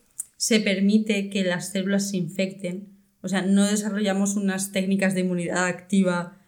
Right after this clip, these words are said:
para evitar que las células se infecten. O sea, esto no existe, por así decirlo. O sea, lo que, no sé si me estoy explicando muy bien. Lo que se busca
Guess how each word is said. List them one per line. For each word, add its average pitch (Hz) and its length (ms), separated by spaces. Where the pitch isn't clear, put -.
para 202 180
evitar 185 280
que 185 80
las 180 140
células 175 260
se 175 80
infecten. 170 480
O 160 40
sea, 170 160
esto 165 200
no 180 240
existe, 165 400
por 170 160
así 170 180
decirlo. 165 500
O 202 60
sea, 208 160
lo 202 60
que, 196 140
no 202 160
sé 196 60
si 220 100
me 196 60
estoy 190 140
explicando 190 340
muy 175 100
bien. 170 260
Lo 220 220
que 220 100
se 214 140
busca 220 560